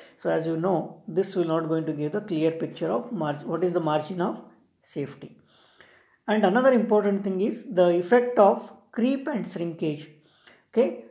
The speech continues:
so these are the two important parameters, especially for the concrete. Okay, uh, when you consider the concrete, okay, the two important factors, uh, comes into picture is creep and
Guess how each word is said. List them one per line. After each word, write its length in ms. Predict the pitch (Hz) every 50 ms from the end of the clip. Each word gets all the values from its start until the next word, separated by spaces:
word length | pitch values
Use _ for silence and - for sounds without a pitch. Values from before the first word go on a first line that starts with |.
| - _
so 420 | - 190 180 175 180 180 185 180 156
these 220 | 165 208 214 202
are 100 | 214 196
the 180 | 175 175 185 190 - - -
two 120 | 247 262
important 840 | 247 214 185 180 180 208 196 196 202 202 233 240 208 214 - - -
parameters, 720 | - 160 160 170 180 175 175 170 165 165 185 180 180 180
especially 720 | 170 156 - - - 214 202 202 - 208 220 240 - 359
for 200 | - - 190 175 156
the 100 | 180 -
concrete. 680 | - - 165 151 156 160 - 180 156 147 135 - - - _ _ _ _ _ _ _ _ _ _ _ _ _ _ _ _ -
Okay, 340 | - - 240 269 302 - - - - - _ _ - -
uh, 340 | - 156 151 151 151 - -
when 200 | 226 180 175 175
you 80 | 175
consider 400 | 175 190 185 180 180 226 233 233
the 140 | 220 214 208
concrete, 720 | 214 - 165 156 170 175 - 202 185 165 175 - - - - - _
okay, 340 | - - 269 233 165 - - - - - _ -
the 140 | 165 165 160 - -
two 120 | - 233 233
important 520 | 220 202 180 - 196 196 190 196 190 180
factors, 640 | - 180 165 160 160 - 202 175 175 175 - - 208
uh, 120 | 240 -
comes 340 | - - - 180 175 175 -
into 160 | 190 180 175
picture 340 | 170 - 175 156 - - 180
is 300 | 175 208 285 349 - - - - -
creep 320 | - 196 233 247 240 -
and 320 | - 175 165 165 170 170